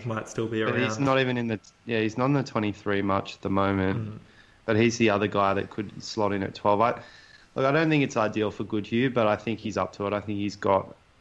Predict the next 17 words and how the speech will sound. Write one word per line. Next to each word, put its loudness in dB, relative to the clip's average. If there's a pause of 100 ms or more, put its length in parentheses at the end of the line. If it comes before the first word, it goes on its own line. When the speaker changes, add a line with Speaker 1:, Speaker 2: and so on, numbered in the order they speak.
Speaker 2:
you -12
know, -2
he's -4
got 2
enough 0
experience -4
to -2
be 2
able 2
to 0
adapt, -2
I -8
think, -4
to -10
the -4
twelve 0
position. 0